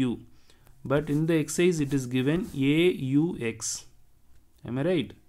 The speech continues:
So that means this is a plural form. So first one here, the answer is la, and here the answer is L E S. So likewise, you can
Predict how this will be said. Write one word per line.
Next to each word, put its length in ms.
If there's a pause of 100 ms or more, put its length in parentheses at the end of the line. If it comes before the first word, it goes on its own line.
(420)
So 200
that 260
means 340
this 260
is 100
a 80
plural 420
form. 340 (460)
So 400 (160)
first 340
one 240
here, 240
the 120
answer 320
is 180
la, 300 (480)
and 240
here 240
the 180
answer 340
is 280
L 160
E 500
S. 380 (760)
So 160
likewise, 500
you 80
can 300